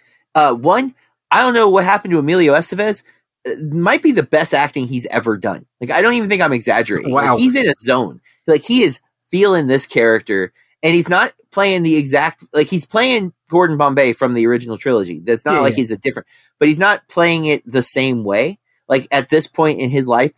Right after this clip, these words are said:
Speaker 1: things have changed. So he's playing this kind of somewhat cynical, little bitter,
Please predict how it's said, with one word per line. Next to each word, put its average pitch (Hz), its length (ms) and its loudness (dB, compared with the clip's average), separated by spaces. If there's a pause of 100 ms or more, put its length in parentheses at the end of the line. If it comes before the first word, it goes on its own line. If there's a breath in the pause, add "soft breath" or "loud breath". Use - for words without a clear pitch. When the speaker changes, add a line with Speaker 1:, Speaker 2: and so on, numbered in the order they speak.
Speaker 1:
things 143 240 -2
have 131 180 -2
changed. 131 540 -8 (220)
So 170 160 0
he's 180 160 0
playing 175 560 -2
this 170 180 0
kind 180 240 -2
of 175 140 -2 (360 soft breath)
somewhat 233 580 -2
cynical, 208 600 0
little 190 220 4
bitter, 196 420 0